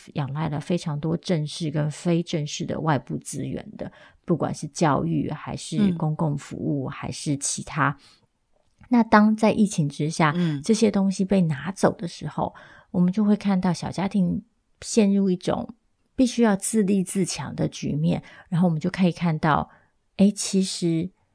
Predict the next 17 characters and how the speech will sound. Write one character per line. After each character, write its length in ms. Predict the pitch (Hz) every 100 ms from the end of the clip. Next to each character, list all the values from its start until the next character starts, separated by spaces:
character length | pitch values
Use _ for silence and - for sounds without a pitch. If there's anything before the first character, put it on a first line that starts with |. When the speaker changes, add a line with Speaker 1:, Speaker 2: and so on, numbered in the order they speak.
| _ -
Speaker 1:
并 180 | 277 208
不 100 | 185
是 160 | -
每 240 | 180 151 -
个 200 | 156 143
家 260 | 165 147
庭 240 | - 156 147
都 260 | 160 160 - _ -
在 180 | 165
同 240 | 151 139 139
样 120 | 147
的 120 | 135
基 200 | - 147
础 160 | 139 - -
之 160 | -
上， 300 | - - - - - - _
而 400 | - 160 165 175